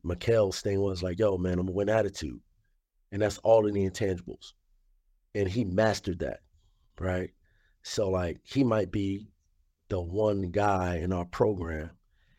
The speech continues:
And honestly, I didn't even realize Mikal averaged seventeen a game his last year. I didn't realize,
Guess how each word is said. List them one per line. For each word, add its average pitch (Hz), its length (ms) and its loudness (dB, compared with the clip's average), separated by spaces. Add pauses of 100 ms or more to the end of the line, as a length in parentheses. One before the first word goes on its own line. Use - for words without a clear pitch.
(260)
And 104 160 0
honestly, 120 440 0
I 131 80 8
didn't 127 180 4
even 98 120 -2
realize 98 440 0
Mikal 98 420 0
averaged 90 320 -2
seventeen 98 520 0
a 95 60 -2
game 101 340 -2
his 85 160 -4
last 90 340 -2
year. 80 260 -8 (720)
I 120 60 0
didn't 117 220 2
realize, - 400 2